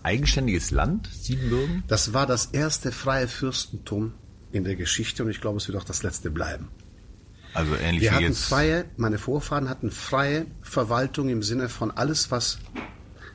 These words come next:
Speaker 2: Recht und Justiz darstellt
Speaker 1: Mhm.
Speaker 2: und die Obrigkeit der Kirche. Das heißt, die, die Bischöfe und die Richter wurden alle in demokratischem Wahlverfahren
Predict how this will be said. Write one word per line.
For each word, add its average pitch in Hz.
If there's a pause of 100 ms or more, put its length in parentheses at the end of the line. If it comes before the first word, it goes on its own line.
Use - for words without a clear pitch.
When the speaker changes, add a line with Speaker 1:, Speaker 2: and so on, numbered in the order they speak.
(160)
Speaker 2:
Recht 135
und 98
Justiz 143
darstellt 104
Speaker 1:
Mhm. 95 (240)
Speaker 2:
und 113
die 123
Obrigkeit 127
der 107
Kirche. 156
Das 95
heißt, 110
die, 110 (460)
die 120
Bischöfe 120
und 110
die 107
Richter 104
wurden 104
alle 131
in 120
demokratischem 107
Wahlverfahren 101